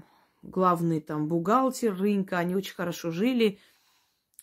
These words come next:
А потом так получилось, что она, э, ну, в общем, влезла куда-то в какое-то дело, в махинации, сама того не понимая по молодости.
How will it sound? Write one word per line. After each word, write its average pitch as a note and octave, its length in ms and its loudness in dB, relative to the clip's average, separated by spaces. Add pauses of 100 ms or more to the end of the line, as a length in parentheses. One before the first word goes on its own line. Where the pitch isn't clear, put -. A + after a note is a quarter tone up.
А F3+ 180 -2
потом A#3 320 2
так A#3+ 160 2
получилось, A#3+ 480 2
что - 220 -2
она, G3+ 400 4
э, E3+ 40 4
ну, D#3+ 760 0
в C4 40 0
общем, A3+ 280 0
влезла F#3+ 420 2
куда-то D3 600 -6
в - 100 -18
какое-то - 420 -6
дело, A#3+ 300 2
в F3+ 100 -2
махинации, F#3+ 840 0
сама F#3 360 0
того D#3+ 260 0
не E3 100 0
понимая A#3 440 0
по G#3 160 -4
молодости. F3 680 -2